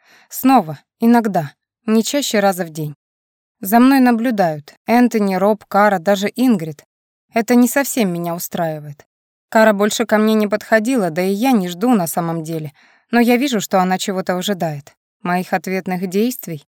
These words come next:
Это смешно. Я не могу просто заявиться в школу и снова вести себя как идиотка, жаждая внимания и зависти.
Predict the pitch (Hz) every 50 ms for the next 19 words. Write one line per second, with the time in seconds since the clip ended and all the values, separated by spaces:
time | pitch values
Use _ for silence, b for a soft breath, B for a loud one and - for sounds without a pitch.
0 | _ _ - - 220 202 196 180 - - 190 202 - - - 175 160 143 - _
1 | _ _ _ _ _ _ _ _ _ _ 220 202 233 240 240 240 247 254 254 269
2 | 311 - - 190 185 - - 202 175 190 196 190 196 196 240 233 - - 165 -
3 | - - - 226 240 226 202 180 - - 220 233 247 220 202 175 165 180 - -
4 | - 240 240 - - 165 170 165 - - 196 - - 208 170 180 220 240 247 233
5 | - - 170 160 160 190 202 202 190 196 196 190 175 196 202 208 220 233 233 214
6 | 190 185 185 190 180 185 226 247 226 170 147 - - - 165 147